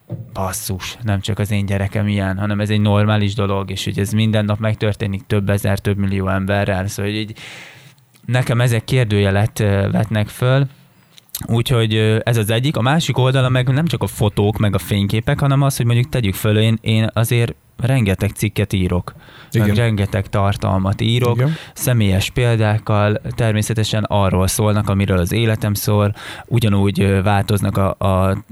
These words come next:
Speaker 1: a tartalmak, a cikkek, ö, ö, tartalmai, ahogyan a, az életünk változik a gyerekekkel, ahogyan nőnek,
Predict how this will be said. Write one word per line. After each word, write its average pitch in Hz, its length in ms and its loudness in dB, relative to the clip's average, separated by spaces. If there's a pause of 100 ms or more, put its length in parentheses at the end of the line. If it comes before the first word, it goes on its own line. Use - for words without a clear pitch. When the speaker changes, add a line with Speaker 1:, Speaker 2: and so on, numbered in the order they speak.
Speaker 1:
a 101 120 -2
tartalmak, 101 580 0
a 98 60 0
cikkek, - 480 -4
ö, 92 280 0 (120)
ö, 95 440 2 (300)
tartalmai, 117 680 0
ahogyan 107 360 2
a, 107 260 2
az 104 140 0
életünk 98 560 0
változik 104 540 0
a 95 40 2
gyerekekkel, 98 680 0
ahogyan 92 360 2
nőnek, 110 520 0